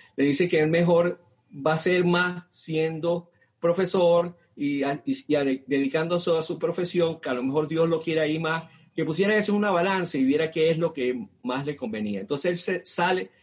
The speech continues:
del seminario y empieza a ejercerse otra vez como médico, como profesor universitario. Sin embargo, a él le quedó como esa cosita, pues, de querer volver otra vez a, a la Cartuja. Y pasan como dos años, dos o tres años, y regresa otra vez a la Cartuja para tratar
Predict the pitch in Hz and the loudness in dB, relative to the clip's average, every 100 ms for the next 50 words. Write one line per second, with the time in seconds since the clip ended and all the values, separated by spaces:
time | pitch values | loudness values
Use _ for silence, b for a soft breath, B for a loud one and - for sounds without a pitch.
0 | b 151 147 165 175 156 143 143 139 b | b -4 -2 0 0 0 -2 -4 -6 b
1 | b - 143 135 180 196 196 196 160 165 | b -4 0 0 2 0 2 0 0 0
2 | 143 - 156 151 135 135 151 147 139 131 | -2 0 -2 0 0 -2 -4 -6 -2 -2
3 | 135 135 131 - 117 104 113 113 - 160 | -2 -4 -6 -2 -2 -2 -4 -4 -4 -4
4 | 156 139 117 - 101 104 98 98 _ b | -4 -2 -4 -4 -10 -8 -8 -10 _ b
5 | b b b b b b _ _ - 220 | b b b b b b _ _ -2 0
6 | 247 214 214 196 185 190 214 196 180 190 | 2 2 2 2 2 2 2 2 2 0
7 | 202 202 220 214 160 208 196 - 123 135 | 0 0 0 -2 -2 0 0 -2 -2 0
8 | 135 127 135 123 196 220 180 151 151 156 | -2 -2 0 0 2 2 2 2 2 2
9 | 160 151 156 165 175 135 120 110 110 123 | 2 2 2 -2 -4 -2 -2 -4 -4 -2
10 | 120 120 120 151 151 156 156 _ _ _ | -2 -2 -4 -2 -2 -2 -6 _ _ _
11 | _ _ _ _ 143 - 147 202 202 180 | _ _ _ _ -8 -2 0 0 0 4
12 | 156 165 175 202 190 196 190 147 151 170 | 6 6 4 2 2 2 2 2 2 2
13 | 185 202 185 190 190 160 147 143 135 233 | 0 0 -2 -2 -2 -2 0 0 2 2
14 | 247 180 165 151 147 143 135 117 117 120 | 2 2 2 2 0 -2 -2 -4 -4 -4
15 | 143 139 139 135 185 220 | -2 -2 -2 -2 -2 -4